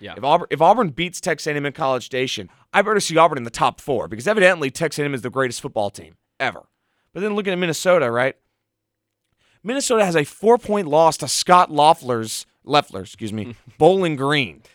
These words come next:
Speaker 1: Your favorite.
Speaker 2: With head coach Scott Loeffler and defensive coordinator Brian Van Gorder, who retired 'cause he sucked at his job.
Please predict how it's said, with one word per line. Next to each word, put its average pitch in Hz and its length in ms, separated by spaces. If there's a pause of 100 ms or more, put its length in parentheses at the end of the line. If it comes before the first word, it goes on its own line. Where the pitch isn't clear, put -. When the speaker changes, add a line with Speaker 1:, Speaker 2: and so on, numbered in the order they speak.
Speaker 1:
Your 92 180
favorite. 87 540
Speaker 2:
With 147 140
head 190 240
coach 190 220
Scott 196 380
Loeffler 156 500
and 131 320
defensive 185 400
coordinator 165 360
Brian 147 320
Van 151 180
Gorder, 151 220
who 143 100
retired 160 560
'cause 147 140
he 147 80
sucked - 420
at 127 60
his 117 160
job. 113 460